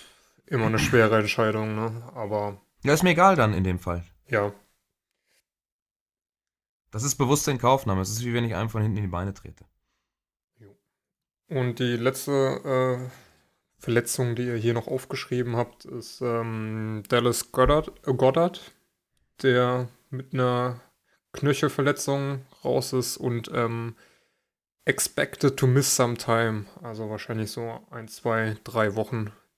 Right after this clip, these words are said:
Speaker 1: die
Speaker 2: Ja, der
Speaker 1: er
Speaker 2: braucht erstmal ein M R T, ne?
Speaker 1: Ja.
Speaker 2: Um das, äh, zu klären. Jo.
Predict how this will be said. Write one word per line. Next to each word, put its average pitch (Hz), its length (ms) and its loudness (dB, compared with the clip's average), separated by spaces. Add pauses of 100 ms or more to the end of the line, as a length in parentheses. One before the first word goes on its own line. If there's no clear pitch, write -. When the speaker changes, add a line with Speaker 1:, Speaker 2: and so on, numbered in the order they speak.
(340)
Speaker 1:
die 127 100 -2
Speaker 2:
Ja, 117 100 2
der 101 100 2
Speaker 1:
er 90 40 -2
Speaker 2:
braucht 90 180 0
erstmal 90 240 0
ein 73 40 -4
M 85 100 -4
R 80 100 -4
T, 82 360 -4
ne? 87 140 -4 (240)
Speaker 1:
Ja. 120 160 -16 (1200)
Speaker 2:
Um 80 200 -20
das, 76 340 -20
äh, - 1500 -20
zu 143 140 -6
klären. 165 520 2 (1400)
Jo. 95 280 -4